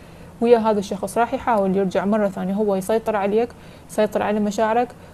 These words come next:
وبعدها راح هم يتركك، وراح تكون بحالة نفسية أسوأ من قبلها.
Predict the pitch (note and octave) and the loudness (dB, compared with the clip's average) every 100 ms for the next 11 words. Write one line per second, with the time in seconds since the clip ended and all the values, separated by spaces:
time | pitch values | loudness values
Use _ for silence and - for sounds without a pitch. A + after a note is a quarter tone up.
0 | - F#3+ G#3 G#3 A#3 A3 G3+ A3 G3+ G3+ | -6 -2 0 0 -2 -4 -4 0 2 2
1 | G#3 F#3+ A3 G#3+ G3+ G3+ G3+ - A#3 G#3+ | 0 0 -2 0 -2 -2 -4 -2 0 2
2 | A3+ A3+ A3 G#3 - A#3 - F3 F3 F3 | 2 2 2 -4 0 2 2 -2 -6 -6
3 | F3 F3+ F3 F3 | -8 -8 -8 -8